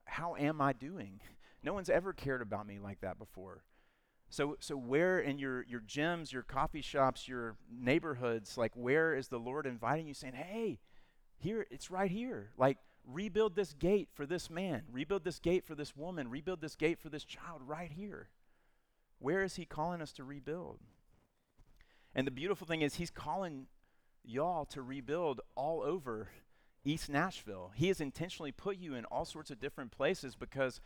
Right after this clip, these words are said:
his kingdom is spreading. And he is inviting you to make gates everywhere. Or, like, if you're a Doctor Strange fan, you're making portals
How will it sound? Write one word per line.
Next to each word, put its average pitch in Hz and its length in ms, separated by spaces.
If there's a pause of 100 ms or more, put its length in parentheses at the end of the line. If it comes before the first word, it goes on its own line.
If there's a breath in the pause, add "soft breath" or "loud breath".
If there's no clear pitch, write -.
(200 loud breath)
his 156 200
kingdom 165 500
is 120 140
spreading. 147 560 (840 loud breath)
And 127 120
he 170 140
is 143 140
inviting 135 440
you 160 120
to 135 100
make 123 320 (220)
gates 143 480 (100)
everywhere. 135 680 (840)
Or, 117 140
like, 120 240
if 127 140
you're 135 100
a 120 80
Doctor 127 300
Strange 135 420
fan, 117 260
you're 117 120
making 120 400
portals - 640